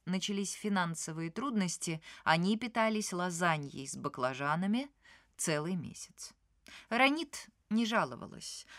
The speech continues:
Она знала, что в трудных ситуациях мужу необходимо хоть чем-то занять руки, иначе он сойдёт с ума. Ломтики баклажанов скукоживались на раскалённой сковороде, выпуская сок, и одновременно сердце Цахи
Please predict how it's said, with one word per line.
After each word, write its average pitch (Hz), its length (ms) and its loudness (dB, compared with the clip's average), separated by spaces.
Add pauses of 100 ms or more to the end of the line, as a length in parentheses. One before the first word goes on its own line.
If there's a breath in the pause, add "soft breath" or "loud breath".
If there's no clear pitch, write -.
Она 226 240 2
знала, 220 360 6
что - 180 -6
в 165 80 -10
трудных 180 340 -4
ситуациях 202 640 -2
мужу 185 240 -2
необходимо 196 760 2
хоть - 260 -6
чем-то 190 520 0
занять 160 480 -4
руки, 147 440 -8 (240 loud breath)
иначе 165 300 -2
он 170 200 0
сойдёт 160 440 -2
с - 120 -6
ума. 131 320 -8 (580 loud breath)
Ломтики 202 440 4
баклажанов 190 680 2 (120 loud breath)
скукоживались 196 1080 0 (200 loud breath)
на 170 340 4
раскалённой 165 580 -2
сковороде, 147 720 0
выпуская 156 640 0
сок, - 520 -2
и 170 80 -2
одновременно 196 920 2
сердце 196 640 0
Цахи 190 680 2